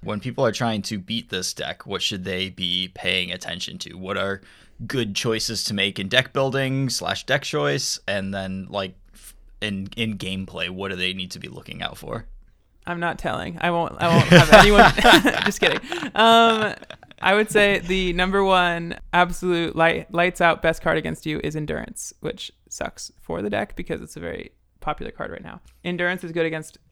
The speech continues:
Speaker 2: all of your game plans. It's both Graveyard Hate and a blocker for your creatures.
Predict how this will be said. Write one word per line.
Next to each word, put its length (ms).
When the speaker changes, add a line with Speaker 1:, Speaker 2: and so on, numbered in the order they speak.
Speaker 2:
all 240
of 80
your 100
game 220
plans. 480
It's 400
both 360
Graveyard 380
Hate 360
and 440
a 100
blocker 560
for 380
your 160
creatures. 500